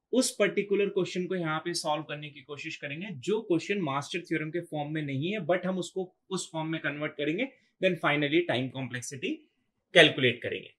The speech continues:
So already हम देख चुके हैं कि T of n equals to A T n by B plus F of n, यदि आपके पास में ये इस, इस पर्टिकुलर फॉर्म में क्वेश्चन है तो you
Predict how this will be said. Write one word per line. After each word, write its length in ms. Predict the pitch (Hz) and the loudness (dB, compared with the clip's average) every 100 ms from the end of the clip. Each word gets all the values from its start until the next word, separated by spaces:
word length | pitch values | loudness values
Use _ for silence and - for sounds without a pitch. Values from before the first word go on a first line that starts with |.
| _ - | _ 4
So 180 | - 226 240 - | 10 10 10 10
already 340 | 185 202 233 262 | 12 12 8 6
हम 160 | 247 | 6
देख 240 | 196 208 208 | 12 12 12
चुके 220 | 233 220 214 | 2 4 4
हैं 220 | 208 247 | 4 0
कि 120 | 240 214 208 | 0 0 2
T 100 | 208 226 | 6 6
of 160 | 226 - 214 | 4 2 2
n 120 | 226 - 208 | 2 2 2
equals 340 | 208 208 202 - | 6 6 4 -2
to 80 | 226 - 180 | -2 0 4
A 60 | 175 190 226 | 6 6 2
T 80 | 233 262 - 196 | -2 -2 -2 -2
n 80 | 175 180 | 4 10
by 80 | 190 147 | 10 8
B 80 | 180 180 - _ _ - | -2 -4 -8 _ _ -2
plus 220 | 214 233 233 - 202 | 8 8 8 4 4
F 180 | 208 - | 4 0
of 160 | 220 - - | -2 0 4
n, 100 | 208 175 - 147 | 4 4 -4 -4
यदि 260 | 165 190 202 | -2 4 6
आपके 220 | 190 - 202 196 | 6 4 0 2
पास 200 | 190 - | 2 0
में 100 | 196 | -4
ये 260 | 170 175 208 214 - 208 | -2 2 2 2 -2 -4
इस, 180 | 208 - - - _ _ _ | 0 0 -2 -10 _ _ _
इस 200 | 233 247 - | 2 2 2
पर्टिकुलर 480 | 214 202 196 208 202 196 | 2 2 2 4 4 2
फॉर्म 240 | 175 180 | -2 -2
में 80 | 185 | -4
क्वेश्चन 420 | 180 156 190 175 | -4 -4 -4 -4
है 120 | 214 - | -6 0
तो 120 | 196 | 0
you 80 | 175 | 0